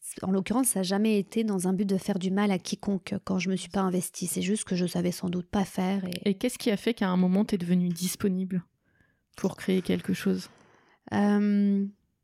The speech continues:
Speaker 1: bah, j'ai sans doute vécu plein, plein, plein, plein de choses à titre personnel. Je me suis beaucoup éveillée, beaucoup nourrie à l'intérieur de moi.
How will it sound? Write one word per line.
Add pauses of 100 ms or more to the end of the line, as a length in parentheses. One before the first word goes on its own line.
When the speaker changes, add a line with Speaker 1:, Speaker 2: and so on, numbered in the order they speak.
(1160)
Speaker 1:
bah,
j'ai
sans
doute
vécu
plein,
plein,
plein,
plein
de
choses
à
titre
personnel. (260)
Je
me
suis
beaucoup
éveillée,
beaucoup
nourrie
à
l'intérieur
de
moi.